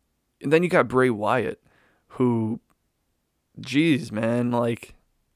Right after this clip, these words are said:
I, you know, uh, myself and, myself and everybody else, I guess, we all probably thought that, that Bray Wyatt was going to be a main event star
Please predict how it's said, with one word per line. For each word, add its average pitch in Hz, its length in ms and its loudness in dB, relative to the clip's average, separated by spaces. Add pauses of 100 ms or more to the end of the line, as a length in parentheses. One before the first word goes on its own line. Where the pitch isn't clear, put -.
(1160)
I, 147 200 2
you 175 380 0
know, 139 200 2
uh, - 240 -4
myself 151 680 2
and, 123 180 -6 (180)
myself 143 560 4
and 131 140 0
everybody 123 520 2
else, 117 320 -4 (140)
I 117 120 0
guess, 110 380 -4 (1200)
we 165 200 6
all 147 160 6
probably 127 500 0
thought 107 400 0
that, 110 340 -2 (840)
that 110 200 -4
Bray 123 260 4
Wyatt 120 500 2
was 110 240 -6
going 131 420 2
to 123 140 -4
be 117 420 -2 (960)
a 120 200 -4
main 127 560 2
event 117 560 -4
star 101 600 -2